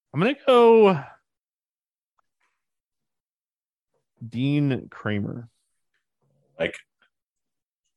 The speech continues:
Speaker 1: and it'd probably be exactly six. Over eight K to score under fifteen. Who is your bust today?
Speaker 2: McCullers.
Speaker 1: I love that one. I think that's a fantastic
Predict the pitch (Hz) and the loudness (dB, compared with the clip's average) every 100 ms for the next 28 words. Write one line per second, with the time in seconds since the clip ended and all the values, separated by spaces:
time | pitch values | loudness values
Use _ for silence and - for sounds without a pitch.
0 | - 117 113 123 123 120 101 95 95 98 | -8 -6 -2 -2 0 -2 -4 -4 -6 -6
1 | - - - - - - - _ _ _ | -8 -14 -14 -16 -18 -20 -20 _ _ _
2 | _ 139 170 175 160 147 151 147 - - | _ 0 2 2 2 2 2 0 -6 -12
3 | - _ - 135 131 117 113 - - 117 | -12 _ -6 -2 0 0 -4 -12 -10 -4
4 | 127 135 135 - 127 - 123 117 104 131 | -2 -2 -2 -4 -6 -6 -4 -4 -2 -2
5 | 143 113 110 104 95 107 110 117 - - | -2 -2 -4 -4 -6 -6 -4 -4 -10 -12
6 | 98 95 113 - _ _ 80 73 85 80 | -10 -10 -12 -20 _ _ -14 -4 -2 -2
7 | 76 - - _ _ _ _ _ _ _ | -4 -8 -14 _ _ _ _ _ _ _
8 | _ _ _ _ _ _ _ _ _ 123 | _ _ _ _ _ _ _ _ _ -2
9 | 139 127 117 107 110 101 101 98 95 - | 0 2 0 0 -2 -2 -6 -8 -12 -6
10 | 113 117 120 104 104 - 95 95 95 101 | -4 -4 -4 -6 -6 -8 -10 -8 -6 -4
11 | 95 - | -6 -8